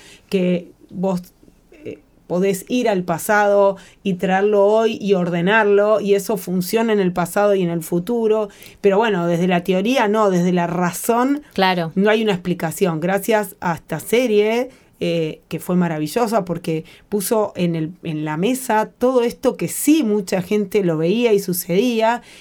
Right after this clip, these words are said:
Speaker 1: y no lo podía explicar.
Speaker 2: Sí.
Speaker 1: Yo digo que de, en el día, si atiendo a cinco personas en coaching individual, una necesita una constelación.
Speaker 2: Ujú.
Speaker 1: Es,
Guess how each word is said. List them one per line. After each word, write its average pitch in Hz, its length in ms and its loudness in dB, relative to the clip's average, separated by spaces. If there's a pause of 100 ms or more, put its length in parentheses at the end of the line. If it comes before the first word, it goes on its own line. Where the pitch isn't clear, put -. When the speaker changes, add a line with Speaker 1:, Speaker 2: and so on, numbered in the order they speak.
Speaker 1:
y 185 100 0
no 190 100 2
lo 202 100 0
podía 185 240 0
explicar. 165 600 -2 (160)
Speaker 2:
Sí. - 260 -14
Speaker 1:
Yo 196 240 2
digo 196 300 2
que 165 340 -6
de, 175 160 -6
en 165 80 -4
el 165 160 0
día, 202 220 0
si 185 120 -6
atiendo 175 320 -2
a 170 60 -2
cinco 180 320 -4
personas 185 540 -4
en 180 100 -6
coaching 180 320 -2
individual, 180 560 0
una 254 500 -2 (300)
necesita 180 520 -2
una 160 200 -4
constelación. 151 760 -6
Speaker 2:
Ujú. 165 180 -2
Speaker 1:
Es, 180 100 0